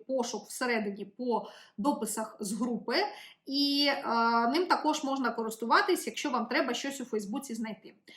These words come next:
Як працює пошук? А, просто до, а, у, у, у, в самій горі у Фейсбуці завжди є пошукова стрічка. Якщо ви знаходитесь всередині групи,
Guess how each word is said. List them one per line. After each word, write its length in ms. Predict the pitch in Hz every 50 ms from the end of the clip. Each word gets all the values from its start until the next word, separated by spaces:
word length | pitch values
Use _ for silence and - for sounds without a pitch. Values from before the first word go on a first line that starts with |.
| - - - _ -
Як 320 | 214 294 392 453 - -
працює 400 | - 254 233 - - 302 302 277
пошук? 440 | - - 233 196 190 - - 175 - - _ - - - - -
А, 560 | - - - 233 233 233 233 233 233 226 226 220 - - - -
просто 880 | - 294 330 381 392 370 - - - - 302 294 285 262 262 233 208 202
до, 260 | 254 285 311 320 320 311 294 285 - - - _ _ _ _ _ _ _ _ _ _ _ _ _ _ _ -
а, 420 | 247 247 247 247 247 240 226 - -
у, 80 | 285
у, 600 | 294 285 - - - - - - 302 285 277 254
у, 40 | 247
в 80 | 226 233
самій 340 | - 311 302 294 269 262 240
горі 340 | 233 247 294 311 277 247
у 40 | 226
Фейсбуці 540 | 233 - 240 233 220 214 247 285 226 - 214
завжди 340 | 202 240 269 269 - 208 220
є 140 | 233 240 233
пошукова 460 | - 208 - 247 - - 254 226 226
стрічка. 440 | - - 311 403 466 - - - 240
Якщо 240 | 233 226 - 339
ви 100 | 330 294
знаходитесь 580 | 240 247 247 240 - - 247 254 - 240 233 -
всередині 580 | - - 302 294 285 262 233 214 214 220 220 214
групи, 360 | 190 226 214 208 - 233